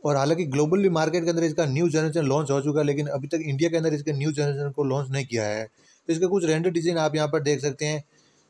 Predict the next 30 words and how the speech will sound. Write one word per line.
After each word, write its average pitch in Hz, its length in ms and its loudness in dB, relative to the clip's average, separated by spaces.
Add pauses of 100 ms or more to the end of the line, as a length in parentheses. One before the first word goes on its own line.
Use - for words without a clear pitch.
(160)
जो 143 160 0
कि 143 280 -2
न्यू 143 240 0
जनरेशन 156 320 -2
एस 147 160 0
क्रॉस 151 240 0
के 151 100 2
रेंडर 135 240 0
डिज़ाइन 131 320 0
है। 110 180 -4 (280)
ये 147 60 2
only 160 200 2
for 170 160 4
भाई 160 220 4 (100)
रेंडर 143 240 0
डिज़ाइन 143 280 -4 (120)
Photoshop 131 480 -4
करके 139 220 -2
बनाया 123 240 -2
गया 131 180 0
है। 139 200 -2 (500)
रियलिटी 165 380 0
के 180 60 4
अंदर 175 120 2
ऐसा 160 200 2
लुक 160 220 2
शायद 139 300 0
आ-, 143 120 4
ना 131 140 0 (100)
आए, 139 240 0